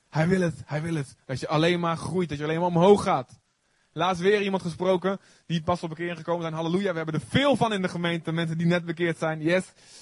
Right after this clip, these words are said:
En ja, want ik heb meteen al gehoord van dat enthousiasme wat je nu hebt, dat waait wel weer over. En het is, het is, ik snap het ook wel, ik snap het ook wel. Ik, ja,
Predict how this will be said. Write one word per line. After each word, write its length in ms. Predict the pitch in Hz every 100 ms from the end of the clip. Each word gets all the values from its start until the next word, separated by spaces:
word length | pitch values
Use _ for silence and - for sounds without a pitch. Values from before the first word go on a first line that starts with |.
| - _
En 500 | - 180 185 185 180 - _ _ _ _ _ _ _ _ _ _ _ _ _ _ _ _ _ _ _ _ _ _ _ _ _ _
ja, 400 | 180 185 165 127 _ _
want 180 | - 160
ik 80 | 156
heb 100 | 170
meteen 300 | 151 170 175
al 100 | 175
gehoord 280 | 175 175 180
van 120 | 175
dat 120 | 165
enthousiasme 420 | 165 151 185 180
wat 120 | 170 170
je 80 |
nu 100 | 175
hebt, 120 | 185 180
dat 120 | 170
waait 220 | 180 185
wel 100 | 185
weer 140 | 190
over. 380 | 196 202 170 117 - _ _ _ _ _ _ _ _ - - - - _ - - _ _ _ _ - _ _ _ _ -
En 140 | 240
het 180 | 233 -
is, 160 | 240
het 180 | 202 214
is, 160 | 247 214
ik 120 | -
snap 280 | - 311 -
het 160 | 170
ook 140 | 165 143
wel, 200 | 139 175
ik 80 | -
snap 180 | 247
het 100 | 214
ook 80 | 156
wel. 140 | 151 160
Ik, 240 | 220 202
ja, 140 | 214